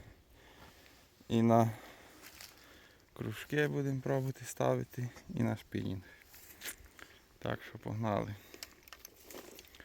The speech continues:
Може, сьогодні хоч буде кльов.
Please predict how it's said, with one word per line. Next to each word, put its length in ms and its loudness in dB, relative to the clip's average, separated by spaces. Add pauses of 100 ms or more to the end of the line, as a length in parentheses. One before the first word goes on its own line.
(760)
Може, 320 -4
сьогодні 420 0 (100)
хоч 120 -6 (1600)
буде 360 4 (2250)
кльов. 340 8